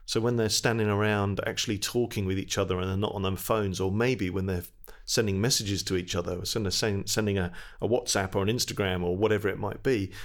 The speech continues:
when they're sending a message to somebody else, is it, is it gonna be positive about the things that they're now doing? So there's that social element of it. And then the timely element of it is how can we influence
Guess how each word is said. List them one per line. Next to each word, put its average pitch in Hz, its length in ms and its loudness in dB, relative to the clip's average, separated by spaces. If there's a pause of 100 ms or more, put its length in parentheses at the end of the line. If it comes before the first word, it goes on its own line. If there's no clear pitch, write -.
when 120 100 -2
they're 110 80 2
sending 123 500 2
a 98 60 2
message 104 560 0
to - 120 -6
somebody 95 440 0
else, - 540 -4 (140)
is 110 160 2
it, 110 300 2
is 113 100 0
it 123 60 4
gonna 117 140 2
be 104 120 0
positive - 800 -2 (260)
about 95 640 0 (160)
the 101 140 -4
things 101 360 0
that 101 120 -4
they're 95 100 0
now 95 340 0
doing? 95 480 0
So - 140 -4
there's 104 220 2
that 101 260 0
social 98 400 2
element 87 320 -4
of 95 120 -6
it. 104 220 -6
And 120 140 4
then 120 80 4
the 117 80 4
timely 135 480 2
element 85 400 -4
of 87 160 -4
it 107 180 0
is 107 600 0
how 127 160 4
can 117 180 0
we 117 100 4
influence 110 920 0